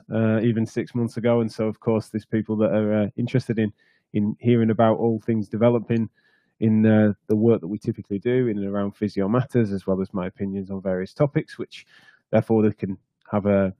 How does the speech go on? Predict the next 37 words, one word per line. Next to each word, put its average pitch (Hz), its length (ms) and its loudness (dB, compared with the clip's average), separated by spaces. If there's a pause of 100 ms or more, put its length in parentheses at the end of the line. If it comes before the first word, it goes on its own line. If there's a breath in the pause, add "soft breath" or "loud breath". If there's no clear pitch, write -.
(160)
interviews 110 420 -2
on 107 140 0
this 104 120 -2
show. 104 360 4
We 98 140 0
can 95 120 -8
do 98 140 -2
all 107 140 0
sorts - 260 -8
of 95 60 -10
different 95 280 -12
things. 127 360 -4
We've 107 80 -8
also 110 240 -4
got 107 180 -2
a 104 60 -6
radio 117 300 6
studio 110 500 2
that's 104 180 -4
not 110 160 -2
being 110 220 0
used 120 200 2
nearly 117 280 4
as 107 100 0
much 113 240 -4
as 104 80 -6
it 107 140 -4
usually 113 320 0
would 131 240 4
do 156 200 10
because 131 380 -2
of 101 120 -8
the 110 80 -2
nature 107 340 -2
of 101 100 -8
the - 80 -16
pandemic. 117 540 0